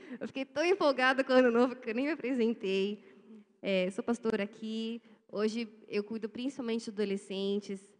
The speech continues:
mas se você quiser, eu tô aí pra, né, pra toda obra. Conta comigo, faço de tudo. E eu vou falar com vocês sobre compaixão hoje, que,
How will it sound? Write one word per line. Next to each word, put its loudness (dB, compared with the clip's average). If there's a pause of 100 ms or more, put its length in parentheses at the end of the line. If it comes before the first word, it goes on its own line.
(260)
mas -2
se -10
você -6
quiser, -4
eu -2
tô -8
aí -2
pra, -6 (220)
né, -10
pra -12 (180)
toda -6
obra. 2 (220)
Conta -8
comigo, -4
faço -4
de -8
tudo. -4 (720)
E -2
eu 2
vou -2
falar 0
com -8
vocês -2
sobre -2
compaixão -4
hoje, -2 (840)
que, -6